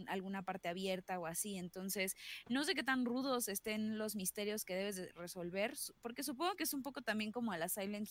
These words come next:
Hill de ve al cuarto número ciento dos, agarra al feto llorando en el lavabo,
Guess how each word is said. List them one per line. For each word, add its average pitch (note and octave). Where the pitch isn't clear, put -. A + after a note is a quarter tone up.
Hill G3+
de G3+
ve C4+
al D4
cuarto C4+
número C4
ciento B3
dos, C4
agarra A#3+
al B3
feto B3+
llorando A3+
en B3
el G#3
lavabo, B3